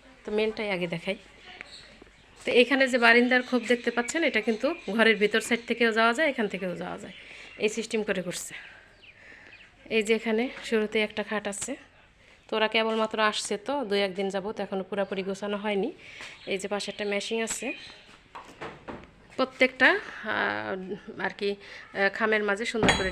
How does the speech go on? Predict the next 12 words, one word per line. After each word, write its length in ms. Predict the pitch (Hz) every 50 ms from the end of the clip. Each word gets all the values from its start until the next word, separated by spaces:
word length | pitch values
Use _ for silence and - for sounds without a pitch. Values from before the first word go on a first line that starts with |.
| 175 185
ডিজাইন 220 | 180 185 180 180 -
করে 140 | - 180 185 180
নিছে। 240 | 175 170 - - 196 233 302 - - - - - - - - - - - - - -
তো 80 | - -
এখানে 180 | 220 220 240 226
একটা 160 | 226 226 233 220
খাট 240 | - 220 214 208 214
আছে, 260 | 214 214 - - 254 294 370 359
ওখানে 220 | 240 - 214 202 208
একটা 160 | 196 - - 208
র‍্যাক 200 | 196 190 185 -
আছে, 240 | 202 196 - - 262